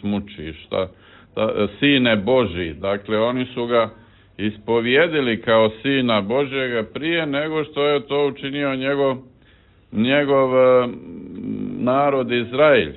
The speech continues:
Zato Gospod i prekorijeva na svoj narod, e, koji je čuo to svjedočenje od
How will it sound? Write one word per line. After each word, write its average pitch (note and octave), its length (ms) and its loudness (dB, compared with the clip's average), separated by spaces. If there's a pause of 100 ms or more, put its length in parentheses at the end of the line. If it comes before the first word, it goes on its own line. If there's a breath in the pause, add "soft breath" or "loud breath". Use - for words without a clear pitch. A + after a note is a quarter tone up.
(840 soft breath)
Zato B2+ 680 2
Gospod C3 600 0
i A2 80 -2
prekorijeva A#2 1040 2
na G#2+ 160 -2 (120)
svoj A#2 300 -2
narod, A#2 520 -2
e, G2+ 1600 -2 (100)
koji G#2 240 -2
je G2+ 180 -2 (280)
čuo C#3+ 400 4
to A2 440 2 (100)
svjedočenje G#2+ 840 -2 (100)
od A2 260 0